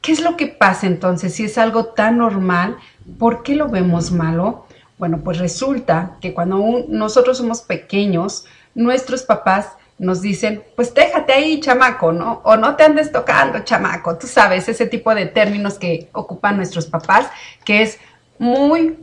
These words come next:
muy respetable debido al tipo de, de educación que ellos vivieron. Así que lo primero, pues, es, es, eh, pues,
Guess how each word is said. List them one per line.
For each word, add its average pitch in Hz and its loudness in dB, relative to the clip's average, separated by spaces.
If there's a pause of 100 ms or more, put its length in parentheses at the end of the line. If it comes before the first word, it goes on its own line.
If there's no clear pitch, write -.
(140)
muy 240 4
respetable 196 0
debido 208 0
al 202 0
tipo 208 -2
de, 180 -2 (720)
de 226 4
educación 214 2
que 220 2
ellos 208 0
vivieron. 196 0 (320)
Así 180 -4
que 202 -2
lo 180 -4
primero, 202 2
pues, - -10
es, 185 -6
es, 196 -6
eh, 185 -4 (880)
pues, 196 -2